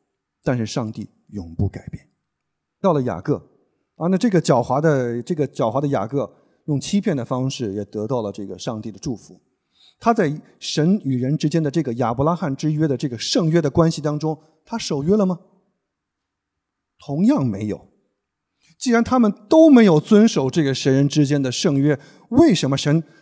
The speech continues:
仍然去拯救他们？为什么神仍然去信守他的承诺呢？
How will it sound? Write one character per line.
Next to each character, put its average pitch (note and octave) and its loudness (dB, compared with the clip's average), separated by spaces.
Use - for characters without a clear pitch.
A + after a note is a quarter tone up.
仍 A#3 6
然 D3 2
去 D3 -4
拯 A2+ -8
救 A#2 -4
他 G#2 -8
们？ F2+ -14
为 G3+ 4
什 D#3+ 0
么 D3+ 0
神 D3 0
仍 F#3 6
然 E3+ 6
去 D3+ -4
信 A3+ 4
守 G#2 -2
他 B2 -4
的 G#2+ -6
承 G#2 -8
诺 G2+ -4
呢？ - -20